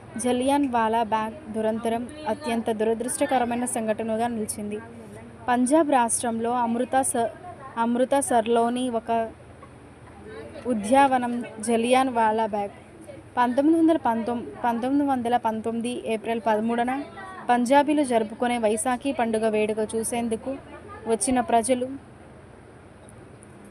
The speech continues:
జలియన్ వాలాబాగ్ బహిరంగ సభ జరుగుతుండగా అక్కడకు చేరుకున్నారు. తన ఆదేశాలను ధిక్కరించ-, ద-, ధిక్కరించారని బ్రిటిష్ అధికారి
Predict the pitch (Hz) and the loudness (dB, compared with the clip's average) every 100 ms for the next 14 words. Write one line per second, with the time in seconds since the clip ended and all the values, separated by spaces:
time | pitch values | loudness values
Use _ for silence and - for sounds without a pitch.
0 | - 220 233 233 254 294 254 220 233 233 | -10 -2 0 2 2 0 0 0 0 2
1 | 240 214 214 214 240 240 220 226 214 214 | 0 2 0 0 -4 -4 -4 -2 -2 -2
2 | 214 220 226 214 214 240 - 220 220 220 | -2 -2 -2 -2 -4 -6 -10 -4 0 0
3 | 247 226 208 214 208 202 202 - - - | -2 -2 -2 -4 -6 -6 -8 -12 -20 -18
4 | - 247 240 226 226 285 285 285 277 269 | -8 -2 0 2 4 4 4 2 2 0
5 | 240 226 226 226 233 220 214 214 220 226 | 0 0 0 0 0 0 0 -2 -2 -4
6 | 226 214 240 247 233 233 214 214 233 226 | -10 -6 -4 -2 0 0 0 0 -2 -2
7 | 233 269 277 220 220 220 214 | -2 -2 -2 -4 -2 -2 -2